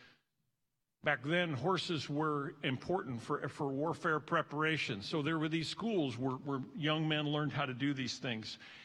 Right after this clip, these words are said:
He dropped out of college at nineteen, and he entered flight school in Dallas because he knew that the United States was about to enter into World War Two. And he also knew that if he knew how to fly, he could enter the service as an officer.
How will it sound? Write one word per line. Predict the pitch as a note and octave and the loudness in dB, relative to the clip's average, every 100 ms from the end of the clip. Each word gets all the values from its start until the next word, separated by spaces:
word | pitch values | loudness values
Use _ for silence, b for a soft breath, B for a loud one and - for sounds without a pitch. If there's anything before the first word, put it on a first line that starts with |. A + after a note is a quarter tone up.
| B | B
He | F#3 | 0
dropped | D3+ G3 G3 | 4 4 4
out | G3+ F3+ | 4 4
of | D3+ | 4
college | - F3 F3 C#3+ A2 | 4 4 4 2 2
at | C3 B2 | 0 0
nineteen, | C#3 D#3+ G3 - F3+ F3+ C3 A2 A#2+ | 2 2 0 0 2 4 4 0 -2
and | B2+ B2+ | -2 2
he | C3 | 2
entered | C#3+ E3 C3 | 2 2 -2
flight | A2+ E3 F3+ G3+ | -4 2 2 2
school | - D#3+ C#3 C3+ B2 - B B | -2 2 2 2 -2 -6 B B
in | B2 | 0
Dallas | A#2+ F3+ F#3+ C#3 B2 - - B B B - | 4 4 4 2 -2 -4 -6 B B B -2
because | D#3+ - F3+ E3+ | 0 2 2 2
he | G3 F#3+ | 2 4
knew | F#3+ F#3+ F3 | 4 4 4
that | E3+ | 2
the | E3+ | 2
United | D#3 D#3 D#3 D3+ | 2 4 2 0
States | B2 - D#3 D3 - | -4 0 0 0 -4
was | D#3+ C#3 | -2 0
about | C#3 B2 C3+ C3+ | 0 2 0 0
to | - | -2
enter | D3 C#3+ C#3+ C#3 | 0 0 0 0
into | C3+ C3 | 0 0
World | B2+ B2+ | 0 -2
War | C3 B2 | -2 -4
Two. | A2+ - G3 C3+ A#2 - - _ _ _ _ _ | -2 2 2 2 -2 -12 -20 _ _ _ _ _
And | B2+ C3+ C3+ | 0 2 2
he | B2+ D3 | 2 2
also | D#3+ F#3 F#3 D#3 | 2 2 4 4
knew | D#3 D#3 D3+ | 4 4 4
that | D3 | 2
if | C3 | 2
he | D3+ D3+ | 2 2
knew | E3+ D3 | 4 4
how | D3 | 4
to | B2+ | 0
fly, | - F3+ F3 D#3+ D#3 | -2 2 4 6 4
he | C3 D#3+ | 2 0
could | C3 - | 0 0
enter | D3+ D#3+ D3+ | 0 2 2
the | C3+ | 0
service | - D#3+ C#3+ C3+ - | 0 0 2 0 -2
as | C3+ B2 | -2 0
an | B2 | 2
officer. | A#2+ - A2 - | 2 0 -4 -4